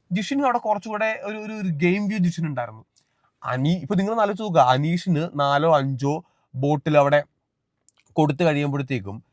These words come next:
ഈ ആരാണോ ഈ ബോട്ടിൽ കൊണ്ട് കൊടുത്തത് അവർക്ക് ഈ കോയിൻസ് വീതിച്ചു കൊടുക്കുന്ന പരിപാടിയുണ്ട്. അപ്പൊ അവിടെ വേറെ അടി പൊട്ടും, ആർക്കാണ് കൊടുക്കുന്ന അടിസ്ഥാനത്തിൽ. ഇതിലേക്കൊന്നും പോകുന്നേ ഇല്ല.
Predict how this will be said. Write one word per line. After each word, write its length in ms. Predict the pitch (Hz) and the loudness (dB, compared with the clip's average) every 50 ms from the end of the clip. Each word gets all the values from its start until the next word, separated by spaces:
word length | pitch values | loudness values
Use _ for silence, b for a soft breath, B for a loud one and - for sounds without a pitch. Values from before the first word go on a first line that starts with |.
| _ _ _ _ - | _ _ _ _ -2
ഈ 140 | 165 180 185 - - | 0 0 0 0 2
ആരാണോ 540 | 147 147 151 160 180 202 196 190 190 190 | 4 6 6 8 10 10 10 8 8 4
ഈ 80 | 196 202 | 2 0
ബോട്ടിൽ 420 | 180 160 156 151 151 151 - 170 | 2 2 2 2 2 0 0 0
കൊണ്ട് 220 | 175 175 170 170 175 | 0 2 2 2 0
കൊടുത്തത് 460 | 175 - 135 131 139 139 151 143 147 | 0 -2 -2 -2 -2 -4 -2 -2 0
അവർക്ക് 360 | 131 131 135 147 160 - 190 | 2 2 2 0 0 -4 -6
ഈ 40 | 190 | -6
കോയിൻസ് 500 | 175 - 156 147 151 156 165 185 180 220 | -4 -2 0 0 2 2 2 0 0 -2
വീതിച്ചു 420 | 180 156 156 156 156 165 175 190 | -2 -2 -2 0 0 -2 -2 -2
കൊടുക്കുന്ന 260 | 196 180 185 185 190 185 | -2 -2 -2 0 0 0
പരിപാടിയുണ്ട്. 440 | 170 160 165 160 160 135 104 87 - _ _ _ _ _ _ _ _ _ _ _ - 147 | 0 2 2 0 0 -2 -4 -8 -14 _ _ _ _ _ _ _ _ _ _ _ 2 2
അപ്പൊ 240 | - - - 233 | 2 6 8 8
അവിടെ 240 | 220 185 170 220 247 | 8 10 8 4 4
വേറെ 200 | 226 196 208 233 | 4 4 4 6
അടി 120 | 220 190 175 | 6 6 6
പൊട്ടും, 260 | 156 127 - 113 - _ _ _ _ _ _ _ - | 4 2 0 -4 -10 _ _ _ _ _ _ _ 4
ആർക്കാണ് 340 | 156 165 170 170 180 170 180 | 6 6 6 6 6 4 4
കൊടുക്കുന്ന 340 | 170 170 151 143 139 160 156 | 2 0 -2 -2 -2 -2 -4
അടിസ്ഥാനത്തിൽ. 480 | 139 - - 139 123 117 110 104 98 - _ _ _ _ _ _ _ _ - | -2 -2 -2 -2 -2 -4 -6 -12 -14 -16 _ _ _ _ _ _ _ _ 0
ഇതിലേക്കൊന്നും 540 | 151 156 202 226 233 - 233 226 240 226 - | 2 2 2 2 0 0 -2 -4 -4 -4 -2
പോകുന്നേ 400 | 202 190 185 165 190 190 202 220 | 0 2 2 2 2 2 2 0
ഇല്ല. 500 | 233 240 226 202 190 185 165 127 104 - | 0 0 0 2 4 6 6 6 4 0